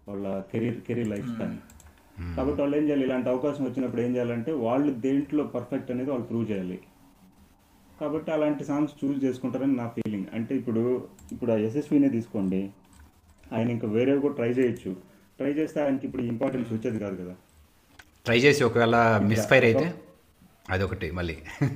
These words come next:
Speaker 1: అదే, ఆ, ఆ, అదొకటి ఉంది. అంటే
Speaker 3: Hmm.
Speaker 1: ఒకప్పుడు వేరే సురేన్, ఇప్పుడు
Speaker 3: Hmm.
Speaker 1: ఒకప్పుడు అంటే కాంపిటీషన్ తక్కువ ఉండేది,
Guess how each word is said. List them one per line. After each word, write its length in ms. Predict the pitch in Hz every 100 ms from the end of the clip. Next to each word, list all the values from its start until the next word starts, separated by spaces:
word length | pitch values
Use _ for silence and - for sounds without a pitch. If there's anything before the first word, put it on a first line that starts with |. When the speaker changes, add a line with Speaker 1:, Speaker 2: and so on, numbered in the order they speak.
| -
Speaker 1:
అదే, 260 | 123 160 123
ఆ, 120 | 95
ఆ, 400 | 113 - 110 -
అదొకటి 340 | 123 135 135 113
ఉంది. 240 | 107 95
అంటే 300 | - - 185
Speaker 3:
Hmm. 100 | 120
Speaker 1:
ఒకప్పుడు 520 | 123 - 156 - 190
వేరే 360 | 156 139 147 147
సురేన్, 440 | 143 104 104 104
ఇప్పుడు 240 | 95 110 104
Speaker 3:
Hmm. 160 | 104
Speaker 1:
ఒకప్పుడు 360 | 98 120 117 147
అంటే 300 | 139 165 147 -
కాంపిటీషన్ 480 | 143 135 143 143 127
తక్కువ 240 | 117 127
ఉండేది, 580 | 120 117 117 151 165